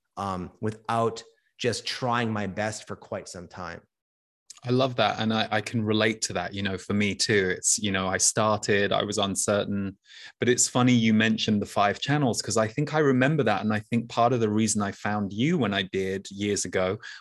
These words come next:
Speaker 2: was I was looking for more physical practices. I was looking
Speaker 1: Mm.
Speaker 2: for someone who could help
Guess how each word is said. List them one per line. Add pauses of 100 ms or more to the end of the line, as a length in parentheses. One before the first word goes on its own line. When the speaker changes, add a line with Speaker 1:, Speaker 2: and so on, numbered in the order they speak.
Speaker 2:
was
I
was
looking
for
more
physical
practices.
I
was
looking
Speaker 1:
Mm.
Speaker 2:
for
someone
who
could
help